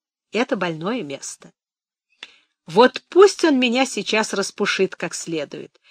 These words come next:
турнет отсюда и, может, че добавит. Но рыбак обернулся и, подняв голову, сказал спокойно: «Где там?» и безнадежно махнул рукой. «Ничего нет».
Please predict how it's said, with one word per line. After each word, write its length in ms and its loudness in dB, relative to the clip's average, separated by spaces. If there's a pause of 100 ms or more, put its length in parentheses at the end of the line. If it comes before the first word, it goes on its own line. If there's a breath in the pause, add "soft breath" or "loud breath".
(120)
турнет 580 6
отсюда 640 -6 (160)
и, 80 -4
может, 240 2
че 200 0
добавит. 580 -4 (1200)
Но 140 6
рыбак 520 4
обернулся 920 0 (240)
и, 60 -6
подняв 420 0
голову, 320 2
сказал 420 -4
спокойно: 720 -10 (120)
«Где 240 0
там?» 280 -20 (500)
и 40 -2
безнадежно 580 -2
махнул 360 -10
рукой. 440 -10 (260)
«Ничего 400 0
нет». 240 -10